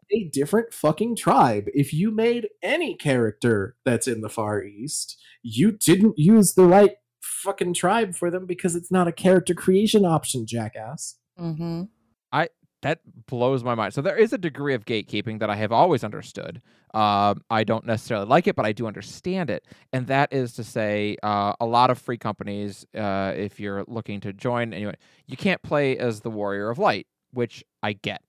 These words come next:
Speaker 3: Because once someone is the Warrior of Light, well, ultimately, we, the players, are the Warriors of Light because the story is about us. Uh, it's one of the things that Final Fantasy fourteen does better than I think any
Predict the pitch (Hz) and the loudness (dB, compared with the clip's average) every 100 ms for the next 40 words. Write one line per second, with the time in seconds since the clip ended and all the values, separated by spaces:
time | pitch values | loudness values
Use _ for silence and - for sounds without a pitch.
0 | _ _ 113 - 113 104 143 147 - 143 | _ _ -8 -2 -4 0 2 2 0 -4
1 | 135 131 123 - 131 110 - 113 123 131 | -2 -4 -4 -6 -4 -4 -8 -6 0 2
2 | 123 117 110 117 170 135 120 _ _ 135 | 2 0 -2 0 2 2 2 _ _ -4
3 | 127 - _ _ _ _ _ _ _ _ | -4 -4 _ _ _ _ _ _ _ _
4 | _ _ _ _ _ - 190 220 165 147 | _ _ _ _ _ 4 4 4 -2 -2
5 | 139 139 131 127 123 190 185 175 143 - | -2 -2 -4 -8 -6 -6 -6 -6 -8 -6
6 | 170 143 123 110 123 123 123 127 123 117 | -2 0 -2 -4 -2 -2 -2 -4 -2 -4
7 | 113 123 123 110 123 110 110 135 120 110 | -4 -2 -2 -2 -8 -10 -6 -6 -4 -4
8 | 107 104 - - - - _ _ - 117 | -2 -4 -4 -12 -12 -20 _ _ -6 -4
9 | 104 101 101 - 127 131 135 139 131 123 | -2 0 -2 -4 -8 -6 -4 -4 -2 -4
10 | 123 117 113 - - 120 123 117 127 - | -4 -4 -4 -6 -4 -4 -2 -8 -10 -8
11 | 120 - 120 110 107 104 101 - _ _ | -8 -6 -10 -6 -4 -4 -4 -12 _ _
12 | - 120 120 120 123 - 113 113 104 104 | -4 0 2 2 0 -2 -4 -4 -4 -8
13 | - 117 110 104 - _ _ _ _ - | -6 -8 -8 -12 -20 _ _ _ _ -8
14 | 120 120 123 123 | -6 -4 -6 -8